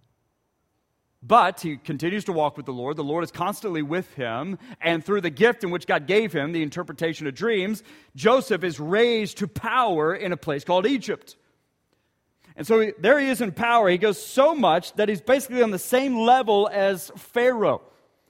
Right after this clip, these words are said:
He's, like, right there, almost as one with Pharaoh. It's a huge foreshadow to Christ and Jesus and the Father and so on. But there he is on the same level. And long story short, he makes up with those brothers. The family moves down to Egypt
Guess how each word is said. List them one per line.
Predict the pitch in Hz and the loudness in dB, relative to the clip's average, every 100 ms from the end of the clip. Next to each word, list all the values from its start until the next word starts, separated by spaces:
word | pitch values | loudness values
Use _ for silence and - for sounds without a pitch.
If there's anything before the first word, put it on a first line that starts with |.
| - | -4
He's, | 233 | -2
like, | 220 226 | 2 2
right | 196 214 269 277 | 4 4 4 4
there, | 208 233 | 2 4
almost | 233 262 233 | 2 0 -2
as | 165 | -4
one | 175 208 254 247 240 | 2 4 4 0 2
with | 214 208 | 2 2
Pharaoh. | - 208 208 214 131 - _ _ _ _ | 0 -2 0 0 -2 -6 _ _ _ _
It's | - | -16
a | 190 _ _ | -16 _ _
huge | - - - 320 285 - | -20 -10 2 4 4 0
foreshadow | 247 226 - 175 147 | 0 0 2 -2 -2
to | 139 | -6
Christ | - 196 160 139 - | -4 -2 -2 -4 -6
and | 143 117 - _ | -6 -6 -14 _
Jesus | - 196 196 175 156 | -6 -4 -4 -4 -6
and | 151 | -6
the | 131 | -6
Father | 180 175 165 | -2 0 0
and | 147 | -2
so | 131 185 | -6 -6
on. | 165 143 | -4 -2
But | 170 - - - | -4 -4 -20 -2
there | 202 302 | 2 2
he | 269 | 4
is | 202 165 | 4 4
on | 175 | 0
the | 156 | -4
same | 220 247 226 | -2 0 0
level. | 165 127 131 165 254 - _ _ _ _ _ _ _ _ - | -2 -2 -4 -2 -2 -4 _ _ _ _ _ _ _ _ -4
And | 175 | 0
long | 196 262 | 2 0
story | 240 - 277 269 | -2 -2 0 0
short, | - 196 175 | 0 0 0
he | 190 | -2
makes | 175 202 208 | 0 0 2
up | 240 220 | 0 0
with | 208 | 0
those | 226 185 | 0 0
brothers. | 151 165 147 180 254 - - _ - | 0 0 0 -2 -4 -10 -20 _ -14
The | 147 | -6
family | 190 196 220 220 | -2 0 0 2
moves | 214 202 | 2 0
down | 180 190 214 | 2 2 2
to | 190 | -2
Egypt | 170 143 143 226 - - | -4 -2 -2 -2 -6 -20